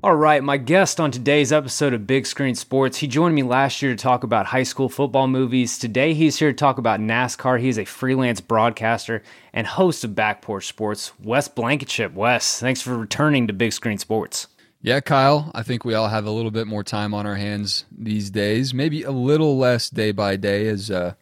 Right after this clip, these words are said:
Speaker 2: we get back into somewhat of a normal routine, depending on your comfort level, but I'm happy to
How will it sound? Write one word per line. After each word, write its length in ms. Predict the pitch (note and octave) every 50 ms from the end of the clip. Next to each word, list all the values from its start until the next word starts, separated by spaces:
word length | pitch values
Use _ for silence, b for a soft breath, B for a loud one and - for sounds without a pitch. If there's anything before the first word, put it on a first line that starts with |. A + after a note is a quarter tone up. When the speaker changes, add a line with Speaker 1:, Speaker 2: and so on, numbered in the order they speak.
| b b b b b b b b
Speaker 2:
we 120 | - G#2+
get 180 | G2 G#2 E2+ F2+
back 300 | G2 G2+ G2+ G2+ - -
into 640 | F#2+ F#2 - - - G2+ G2+ G2 F#2 F2+ F2+ A2 -
somewhat 520 | _ - - - G#2+ G#2+ G#2 G#2 G2+ F2 -
of 160 | F#2+ G2 G2+
a 40 | G2
normal 520 | G2 G2 G2 G2 G2 G2 F#2+ F#2 F2+ - - - -
routine, 720 | - G2+ G2+ G2+ G2 - - A2 G#2 A2 B2+ D3 D#3+ D3 B2 - _ _ -
depending 400 | - G2+ - A2 G2 G2 F#2+ F#2+
on 160 | F#2 F#2 F#2
your 120 | F2+ F2+
comfort 420 | F2 - - A#2 A2+ - - A#2+ G2
level, 340 | A2+ A#2 A#2+ A#2 C#3+ E3 D#3+
but 240 | A#2+ B2 G#2 -
I'm 260 | - F#2 A2 G#2+ G2 G2
happy 380 | - A2 G#2+ G#2 - G#2+ G2+ F#2
to 400 | - - G2+ G2 F#2+ F2+ F2